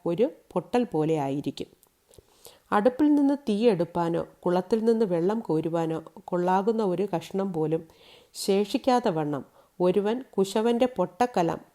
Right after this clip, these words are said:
ഗണ്യമാക്കാതെ ഉടച്ചു കളയുന്നത് പോലെ അവൻ അതിനെ ഉടച്ചു കളയും. ഇസ്രായേലിൻ്റെ പരിശുദ്ധനായി യഹോവയായ കർത്താവ് ഇപ്രകാരം അരുളിച്ചെയ്യുന്നു,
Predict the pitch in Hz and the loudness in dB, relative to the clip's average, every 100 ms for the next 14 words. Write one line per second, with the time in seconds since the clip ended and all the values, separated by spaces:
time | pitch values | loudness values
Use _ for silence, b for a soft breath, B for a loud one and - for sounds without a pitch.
0 | _ b b b - 185 180 240 247 170 | _ b b b -4 -2 2 2 2 0
1 | 156 156 147 156 - _ _ _ - 175 | -2 0 0 -2 -4 _ _ _ -8 -2
2 | 190 196 254 170 165 165 160 156 151 147 | -2 0 0 2 2 0 -2 -2 -2 0
3 | 190 254 b b b 170 208 226 165 160 | -2 -4 b b b 0 2 0 0 0
4 | 175 170 147 151 - 151 135 139 - _ | 0 -2 -4 -6 -6 -4 -4 -6 -10 _
5 | _ _ b b b b b b 202 - | _ _ b b b b b b -6 2
6 | 247 269 285 294 302 220 165 180 185 - | 4 6 6 4 2 0 0 -2 -4 -4
7 | 185 175 165 - - - 170 165 185 190 | -2 0 0 -2 -10 -6 -6 -2 -2 2
8 | 226 226 233 226 160 151 170 170 165 170 | 4 4 2 0 -4 -2 -2 0 -2 -2
9 | 175 190 196 202 160 165 175 - 160 151 | -2 0 0 -2 -2 -4 -4 -2 -2 -4